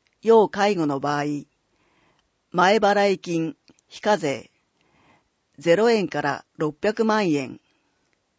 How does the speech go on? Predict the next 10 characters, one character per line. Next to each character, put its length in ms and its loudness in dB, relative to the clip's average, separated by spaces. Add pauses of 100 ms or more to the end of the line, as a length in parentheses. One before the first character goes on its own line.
(580)
前 240 2
払 320 4
い 60 -2
金 300 -6
ゼ 140 2
ロ 220 4
円 200 0
の 120 -2
場 180 -2
合、 60 -2